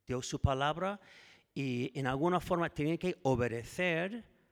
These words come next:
lo que, lo que él sabía que Dios quería de, de su parte. Entonces, él cogió su gente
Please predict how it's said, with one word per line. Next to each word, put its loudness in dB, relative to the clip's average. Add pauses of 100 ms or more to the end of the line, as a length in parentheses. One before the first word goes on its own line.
(240)
lo 2
que, -4
lo 0
que -6
él 4
sabía 4
que -4
Dios 0
quería -2
de, -8
de -6
su -6
parte. -8
Entonces, -4 (200)
él 0
cogió -2
su -6
gente -4